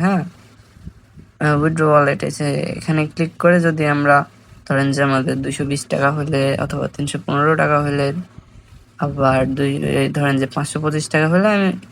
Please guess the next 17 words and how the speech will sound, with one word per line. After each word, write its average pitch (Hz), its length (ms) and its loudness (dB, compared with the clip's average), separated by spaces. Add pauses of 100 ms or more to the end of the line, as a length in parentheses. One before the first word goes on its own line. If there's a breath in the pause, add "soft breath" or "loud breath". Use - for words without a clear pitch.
(220)
উইথড্র 175 260 4
নিয়ে 180 180 8
নিতে 151 200 0
পারবো, 139 180 4 (100)
ঠিক 202 160 0
আছে? 180 180 -2
সর্বনিম্ন 160 400 2 (100)
কিন্তু 208 160 0 (100)
দুইশো 175 300 2
বিশ। 135 140 -4 (320)
ওটার 160 180 4
উপরে 170 200 2
ক্লিক 170 240 0
করে 180 200 6
আপনি 180 160 2 (100)
উইথড্রতে 175 420 -2
ক্লিক 156 180 -4